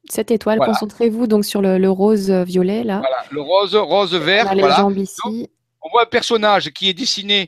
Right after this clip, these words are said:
Speaker 2: par la géométrie, hein, deux bras écartés, les deux jambes et la tête légèrement allongée comme un losange.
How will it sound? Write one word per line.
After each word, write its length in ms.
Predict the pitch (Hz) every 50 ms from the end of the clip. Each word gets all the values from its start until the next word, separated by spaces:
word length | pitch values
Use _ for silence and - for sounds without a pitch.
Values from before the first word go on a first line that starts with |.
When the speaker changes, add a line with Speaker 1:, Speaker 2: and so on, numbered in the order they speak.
| - _
Speaker 2:
par 120 | - 160
la 80 | 180 175
géométrie, 500 | 135 156 170 170 165 - - 156 139 - _ -
hein, 180 | 151 196 220 185
deux 180 | 151 147 185 175
bras 380 | 165 156 180 208 262 294 - -
écartés, 560 | 185 - - 170 131 - - 202 233 277 - _ - - _ -
les 140 | 143 165
deux 120 | 160 170 170
jambes 460 | 143 170 220 240 269 302 330 320 - - _ _ _ _ _ _ _ _ -
et 60 | 156
la 120 | 185 180
tête 220 | - 269 269 - 233
légèrement 360 | 220 202 180 214 214 208 208
allongée 280 | 196 196 180 202 262
comme 140 | - - 196
un 80 | 202 196
losange. 540 | 196 190 165 160 185 175 160 156 139 123